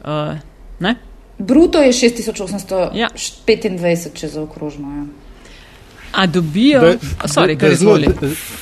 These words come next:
Speaker 3: samo da zelo poenostavimo, ker, eh, jaz se vsakih šest mesecev s tovrstnimi bruto, bruto, ne, bruto ena, bruto dve spopadam. Tisto, kar do-, se pravi, teh pet tisoč in nekaj je tisto, kar, eh,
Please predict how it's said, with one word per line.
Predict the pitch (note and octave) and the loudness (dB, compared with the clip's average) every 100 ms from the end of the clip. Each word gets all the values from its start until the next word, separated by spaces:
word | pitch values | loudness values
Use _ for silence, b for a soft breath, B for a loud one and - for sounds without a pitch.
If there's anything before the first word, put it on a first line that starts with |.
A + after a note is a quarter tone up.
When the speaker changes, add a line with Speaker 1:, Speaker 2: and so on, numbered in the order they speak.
| - | -16
Speaker 3:
samo | - F3 F#3 | -4 0 2
da | D3+ | 0
zelo | E3 F3+ | 0 -2
poenostavimo, | - C#3+ A#2+ - C#3 C#3 B2 | 0 2 0 0 0 2 2
ker, | A2 B2 A2 | 0 0 0
eh, | A2 A2 A2 | 0 -2 -2
jaz | B2+ B2 | -2 -2
se | - - A2+ | -8 -4 -4
vsakih | G#2 - - - - B2+ B2 B2 G#2 | -4 -8 -16 -16 -4 -2 -2 -6 -8
šest | - A2+ | -8 -8
mesecev | A2+ A2+ - A2 | -6 -6 -4 -8
s | - | -6
tovrstnimi | A2+ G#2+ A2+ - A2+ G2+ | -6 -4 -4 -4 -4 -4
bruto, | F#2+ A2 A2+ A2+ | -4 -4 -4 -4
bruto, | F#2+ G#2 G#2 G#2+ | -4 -6 -4 -6
ne, | F#2+ F#2+ G2+ F#2+ G#2+ | -6 -8 -10 -8 -10
bruto | F#2+ A2+ A2+ A2+ | -8 -6 -4 -4
ena, | G#2 G#2 | -4 -4
bruto | G2+ G2+ G2 G#2 | -4 -6 -6 -6
dve | G2 | -6
spopadam. | G#2 - G2 F#2 G2 G#2+ F#2+ B B B - - _ - - - - - - - - - | -6 -8 -8 -6 -4 -6 -8 B B B -20 -20 _ -20 -20 -20 -20 -20 -20 -20 -20 -20
Tisto, | - G3+ G3+ F3+ | -2 0 2 0
kar | C#3+ C#3+ A2+ | 0 0 -2
do-, | B2+ | -4
se | - D#3+ | -2 -2
pravi, | B2 C#3+ | 0 0
teh | - F3 - | 2 0 0
pet | - F3 | 0 0
tisoč | - F3 D#3 - | 0 -4 -4 -4
in | B2+ A2+ | -2 0
nekaj | D#3 E3 E3 | -2 0 -2
je | A2 | -4
tisto, | - F#3+ - - D3 | -4 -6 -6 -6 -6
kar, | - C3+ C#3 | -4 -2 -2
eh, | C#3+ | -4